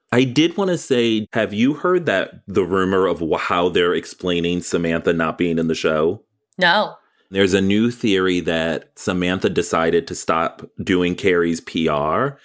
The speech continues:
Speaker 1: and they break up over that. And it's meant to, um,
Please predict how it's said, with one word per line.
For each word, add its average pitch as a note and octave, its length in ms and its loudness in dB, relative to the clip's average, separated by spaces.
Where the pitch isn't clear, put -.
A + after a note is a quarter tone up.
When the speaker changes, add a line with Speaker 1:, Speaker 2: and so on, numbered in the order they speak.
Speaker 1:
and F2 180 -2
they E2 540 0
break F2+ 260 2
up F2+ 180 0
over E2 280 2
that. D#2 480 -4
And F2+ 160 2
it's E2+ 180 0
meant F#2 300 0
to, F#2 180 0
um, E2 320 -4